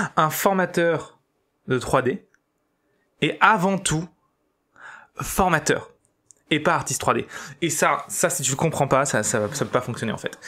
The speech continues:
Et le problème, c'est que nous, on a tendance à juger, enfin, géné-, quand je dis nous, c'est en général, hein, on aura tendance à gérer les gens, à juger les gens, les professeurs, les formateurs, sur leur, leur passé, sur qu'est-ce qu'ils ont fait en trois D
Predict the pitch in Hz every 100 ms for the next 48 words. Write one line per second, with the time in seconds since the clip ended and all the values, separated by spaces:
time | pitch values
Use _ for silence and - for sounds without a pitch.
0 | - - 156 165 165 190 226 196 160 156
1 | 226 208 160 151 143 143 120 117 113 -
2 | 110 104 - 117 113 120 135 - 127 117
3 | 143 151 113 104 107 151 151 143 - -
4 | 131 131 135 151 170 143 120 135 135 127
5 | 131 - 123 117 151 143 127 151 190 _
6 | _ _ _ _ 117 - - 104 147 151
7 | - 107 139 151 - 139 120 120 - _
8 | _ _ _ _ _ _ _ _ 151 139
9 | - 143 - 185 185 - 190 - 156 143
10 | 143 - 151 117 120 123 135